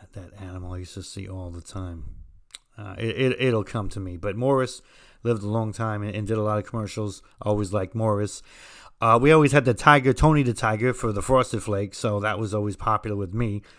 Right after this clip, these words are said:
That was, like, my favorite cereal. You know, even though I like Count Chocula 'cause I liked, you know, turning the, the cereal into chocolate milk with the milk. That was always fun. But, you know, stupid Count Chocula, who cares?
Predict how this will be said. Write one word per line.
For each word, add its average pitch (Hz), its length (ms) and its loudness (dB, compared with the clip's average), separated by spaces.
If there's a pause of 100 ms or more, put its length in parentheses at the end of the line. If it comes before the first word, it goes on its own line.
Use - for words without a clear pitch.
(160)
That 113 120 -2
was, 104 120 -2
like, 104 200 -2
my 104 120 -2
favorite 107 340 -2
cereal. 98 540 -2 (800)
You 107 80 -6
know, 101 180 -2
even 120 180 -2
though 113 120 0
I 107 40 2
like 104 220 -2
Count 101 280 -4
Chocula 95 440 -6
'cause 95 140 -8
I 98 60 -2
liked, 95 340 -8
you 98 160 -8
know, 90 60 -8
turning 92 420 -8
the, 87 340 -10 (160)
the 95 80 -16
cereal 98 380 -6
into 90 180 -10
chocolate 98 400 -8
milk 87 220 -12
with - 120 -10
the 95 80 -14
milk. 90 280 -14
That - 140 -10
was 104 160 -10
always 101 200 -10
fun. 98 320 -8 (520)
But, - 180 -2
you 151 60 -2
know, 104 200 -2
stupid - 360 -6
Count 101 240 -10
Chocula, 98 360 -6
who 110 100 -6
cares? 85 440 -10